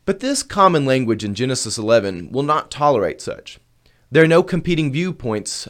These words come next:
allowed within this language. There are no synonyms. There are no competing words. This language, it has paved the way for an evil plot to emerge, and within this evil plot, no alternative speech is allowed.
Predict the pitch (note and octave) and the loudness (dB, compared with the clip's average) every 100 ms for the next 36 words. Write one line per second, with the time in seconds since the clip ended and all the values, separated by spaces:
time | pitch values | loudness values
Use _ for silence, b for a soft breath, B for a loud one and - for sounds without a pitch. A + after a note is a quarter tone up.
0 | - B2 B2 C3 A#2 G2+ G#2 A2 G#2 G2 | -6 0 4 6 4 2 -2 -4 -4 -2
1 | B2 B2 E2 C2 - A#2 C3 C#3+ E3 F#3+ | -2 -2 -4 -12 -4 0 2 2 4 6
2 | G3 G#3 F#3+ C#3+ G2+ G#2+ D3+ F3 G#3+ - | 4 2 0 0 -2 0 2 6 4 2
3 | A3+ G#3 G#3 G3 F#3+ G3+ A#2 - - - | -4 -2 -2 0 2 2 -2 -6 -14 -16
4 | _ _ b b b b E3+ D3 F#3 A#3 | _ _ b b b b -6 2 2 4
5 | G3+ E3 E3 D#3 - E3+ F#3 G3 E3+ C#3+ | 2 2 0 -2 -2 0 0 0 -6 0
6 | C3 B2+ B2+ B2+ A#2 A#2 A2 C3 C3+ - | 2 2 0 -2 -2 -4 -4 -2 -2 -2
7 | A#2 G2+ G2+ - - F#2 A#2 C3+ C3+ D3+ | -4 -2 -2 -4 -10 -6 -4 -2 -2 -2
8 | E3+ D#3+ B2+ C3+ A#2+ - C3 C#3+ - B2+ | -2 -4 -2 -2 -2 0 0 0 -2 -2
9 | D3+ E3 C#3 C#3+ - D3+ C#3+ C#3 B2+ - | 0 0 -2 -4 -6 -6 -4 -4 -6 -10
10 | - D3+ D3 C3 C3 C3 F2 - | -10 -10 -10 -10 -8 -8 -10 -12